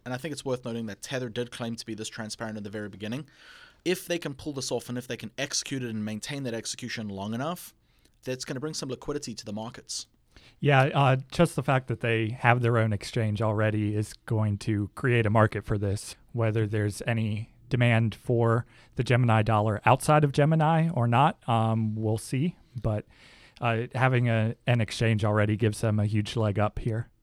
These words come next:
Speaker 1: Yeah, and what's great about this is that it's an E R C twenty. It literally means you can transfer this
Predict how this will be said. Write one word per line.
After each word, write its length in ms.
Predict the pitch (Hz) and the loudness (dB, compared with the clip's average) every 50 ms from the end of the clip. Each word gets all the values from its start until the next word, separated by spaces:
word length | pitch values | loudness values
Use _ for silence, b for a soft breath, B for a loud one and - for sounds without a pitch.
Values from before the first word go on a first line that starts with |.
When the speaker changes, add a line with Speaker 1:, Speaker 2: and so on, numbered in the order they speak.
| _ - | _ -18
Speaker 1:
Yeah, 180 | 101 101 98 101 - - | -16 -16 -16 -16 -14 -10
and 100 | 147 160 | -8 -6
what's 160 | 160 156 - | -6 -6 -6
great 160 | - 175 175 | -6 -6 -4
about 220 | 160 139 127 127 131 | -2 -2 -4 -4 -4
this 180 | 127 117 - | -6 -6 -6
is 100 | 120 107 | -6 -6
that 120 | 107 117 110 | -8 -8 -8
it's 100 | - - | -8 -8
an 80 | 117 | -6
E 80 | 123 123 | -6 -6
R 80 | 117 117 | -6 -6
C 180 | - - 107 | -6 -8 -8
twenty. 440 | - - - 165 165 139 117 117 117 b b b b b b _ - | -10 -10 -8 -8 -6 -6 -6 -8 -10 b b b b b b _ -16
It 100 | 139 131 | -12 -10
literally 880 | 117 117 120 120 127 147 147 - - - 127 117 107 101 101 101 104 107 | -8 -8 -6 -4 -4 -4 -4 -4 -8 -10 -10 -10 -10 -8 -10 -10 -10 -10
means 340 | 110 120 120 113 107 104 | -8 -6 -6 -6 -6 -8
you 60 | 113 110 | -10 -12
can 140 | 110 104 | -14 -14
transfer 720 | - - 117 107 107 104 - - - 107 104 104 101 98 - - | -12 -10 -10 -10 -10 -10 -10 -10 -10 -8 -8 -8 -8 -10 -12 -14
this 440 | 110 113 110 95 - - - - | -12 -10 -8 -6 -6 -8 -8 -10